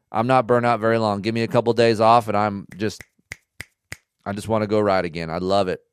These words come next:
I love it so much, and, uh, that's why I built this company, and that's why I'm here to help you guys. So we're gearing up for the Vet Nationals this week, so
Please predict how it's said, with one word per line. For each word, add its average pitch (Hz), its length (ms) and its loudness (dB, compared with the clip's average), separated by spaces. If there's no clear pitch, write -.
I 87 60 -10
love 98 260 -2
it 90 120 -10
so 110 200 -2
much, 107 360 -4
and, 92 280 -8
uh, 92 240 0
that's 101 240 -4
why 101 180 2
I 95 40 0
built 110 220 -2
this 110 140 -8
company, 104 340 -6
and 95 80 -6
that's 98 180 -6
why 107 100 0
I'm 95 80 -2
here 104 180 -4
to 98 80 -4
help 101 220 -2
you 104 140 -6
guys. 92 320 0
So 95 280 -2
we're 127 120 4
gearing 160 300 4
up 165 140 6
for 151 100 -4
the 135 80 -2
Vet 139 300 4
Nationals 160 580 0
this 151 240 -2
week, 160 240 0
so 123 380 4